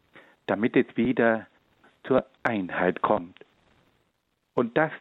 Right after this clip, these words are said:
der große Wunsch und die Bitte von Jesus erfüllt wird, „Lass sie alle eins sein.“ Mit diesen Worten, liebe Hörerinnen und Hörer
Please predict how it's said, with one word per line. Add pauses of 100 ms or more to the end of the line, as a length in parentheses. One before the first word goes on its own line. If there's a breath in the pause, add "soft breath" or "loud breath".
(180)
der
große
Wunsch
und
die
Bitte
von
Jesus
erfüllt (100)
wird, (720 soft breath)
„Lass (200)
sie (120)
alle (160)
eins (240)
sein.“ (2000)
Mit
diesen
Worten,
liebe
Hörerinnen
und
Hörer